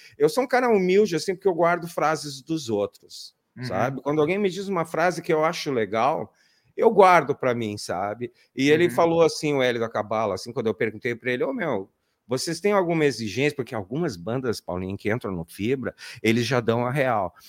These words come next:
Speaker 1: "Bah, seguinte, os músicos que tocam comigo querem cachê." Ou eu,
Speaker 2: Uhum.
Speaker 1: ou alguns dizem assim: "É, a gente faz show, mas tem que ter estrutura. A gente não
Speaker 2: Uhum.
Speaker 1: quer paletear, a gente não quer carregar bateria." Então, não tem problema.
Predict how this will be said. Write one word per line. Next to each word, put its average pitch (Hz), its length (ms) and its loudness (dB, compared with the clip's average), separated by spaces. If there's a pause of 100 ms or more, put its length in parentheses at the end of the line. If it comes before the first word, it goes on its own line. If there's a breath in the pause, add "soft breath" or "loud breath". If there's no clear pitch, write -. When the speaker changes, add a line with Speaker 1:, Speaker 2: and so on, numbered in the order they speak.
(160 soft breath)
Speaker 1:
"Bah, 185 300 0
seguinte, 151 720 -2 (240 soft breath)
os 113 200 -2
músicos 165 520 2
que 160 100 -10
tocam 156 400 0
comigo 147 500 -2 (200)
querem 165 260 4
cachê." 120 800 -2 (520 loud breath)
Ou 135 160 6
eu, 139 140 6
Speaker 2:
Uhum. 127 120 2
Speaker 1:
ou 135 140 8
alguns 139 280 4
dizem 160 220 0
assim: 156 400 -2
"É, 202 340 0
a 208 120 4
gente 233 340 -4
faz 220 320 -2
show, 113 440 0 (200 loud breath)
mas 139 180 4
tem 185 120 4
que 180 60 -4
ter 190 160 4
estrutura. 143 880 0 (200 soft breath)
A 131 100 2
gente 170 300 0
não 180 100 0
Speaker 2:
Uhum. 175 60 -4
Speaker 1:
quer 185 140 0
paletear, 185 720 4
a 104 60 2
gente 131 320 -4
não 143 100 -2
quer 156 160 -4
carregar 156 420 -2
bateria." 165 480 2
Então, 185 260 0 (240 soft breath)
não 262 160 6
tem 381 220 4
problema. 262 560 4